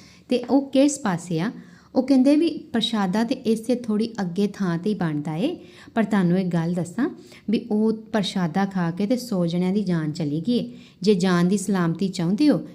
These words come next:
ਤੇ ਇੱਥੋਂ ਚਲੇ ਜਾਓ, ਨਹੀਂ ਤੇ ਪ੍ਰਸ਼ਾਦਾ ਖਾ ਲਓ।" ਇੰਨਾ ਕਹਿ ਕੇ ਉਹ ਜਿਹੜੇ ਸ-, ਉੱਥੇ ਵੀਹ ਜਣੇ ਸਨ, ਉਹ ਉੱਥੋਂ ਚਲੇ ਗਏ ਤੇ ਉਹ ਦਰਬਾਰੀ ਆਪਸ 'ਚ ਗੱਲਾਂ ਕਰਨ ਲੱਗੇ। ਇਹਨਾਂ ਨੂੰ ਧਰਮਰਾਜ ਨੇ ਚਿ-, ਜਿਹੜਾ ਚਿੱਤਰਗੁਪਤ ਸੀ, ਜਿਹੜਾ ਲੇਖਾ ਜੋਖਾ ਲਿਖਦਾ ਸੀ,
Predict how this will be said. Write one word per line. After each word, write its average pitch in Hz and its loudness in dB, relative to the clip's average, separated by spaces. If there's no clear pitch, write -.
ਤੇ 254 4
ਇੱਥੋਂ 208 0
ਚਲੇ 175 0
ਜਾਓ, 240 2
ਨਹੀਂ 240 6
ਤੇ 214 2
ਪ੍ਰਸ਼ਾਦਾ 160 -4
ਖਾ 214 0
ਲਓ।" 254 4
ਇੰਨਾ 269 8
ਕਹਿ 240 2
ਕੇ 240 -2
ਉਹ 220 2
ਜਿਹੜੇ 214 2
ਸ-, 214 -4
ਉੱਥੇ 208 2
ਵੀਹ 202 2
ਜਣੇ 202 4
ਸਨ, 208 -2
ਉਹ 190 0
ਉੱਥੋਂ 190 -2
ਚਲੇ 170 0
ਗਏ 277 -4
ਤੇ - -4
ਉਹ 196 2
ਦਰਬਾਰੀ 175 0
ਆਪਸ 165 -2
'ਚ - -4
ਗੱਲਾਂ 180 0
ਕਰਨ 147 -4
ਲੱਗੇ। 147 -6
ਇਹਨਾਂ 262 8
ਨੂੰ 302 6
ਧਰਮਰਾਜ 202 4
ਨੇ 233 4
ਚਿ-, 226 -4
ਜਿਹੜਾ 196 2
ਚਿੱਤਰਗੁਪਤ 196 -4
ਸੀ, 220 -2
ਜਿਹੜਾ 196 0
ਲੇਖਾ 180 -2
ਜੋਖਾ 175 -2
ਲਿਖਦਾ 170 -2
ਸੀ, 190 -6